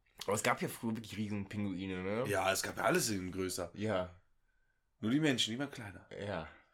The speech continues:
Speaker 2: Ja, sonst war alles größer, oder?
Speaker 1: Ja, aber die Menschen werden jetzt auch wieder größer.
Speaker 2: Ja.
Speaker 1: Ja.
Speaker 2: Und, ähm, in einem Land dieser Erde sind die Menschen besonders groß.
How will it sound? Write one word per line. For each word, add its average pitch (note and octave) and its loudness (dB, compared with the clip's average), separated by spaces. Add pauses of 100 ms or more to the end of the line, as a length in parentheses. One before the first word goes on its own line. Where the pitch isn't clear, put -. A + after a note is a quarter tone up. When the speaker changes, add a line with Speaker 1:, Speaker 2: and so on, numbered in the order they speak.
(160)
Speaker 2:
Ja, G2+ -6
sonst G2+ -2
war C#3+ 4
alles D#3+ 0
größer, A#2+ -2
oder? D3 -4 (540)
Speaker 1:
Ja, - -2
aber A2+ 4
die G#2+ 2
Menschen B2 -2
werden A#2 0
jetzt A2 -2
auch A#2 0
wieder A2 -2
größer. - 4 (1300)
Speaker 2:
Ja. F#2+ 2 (140)
Speaker 1:
Ja. E2 -8 (1300)
Speaker 2:
Und, F2+ -6 (640)
ähm, - -16 (1200)
in F#2+ 4
einem F#2+ 8
Land A2+ 4
dieser C3 8
Erde D3 4 (100)
sind B2+ -2
die D3 2
Menschen D#3 0
besonders E3 -2
groß. - -8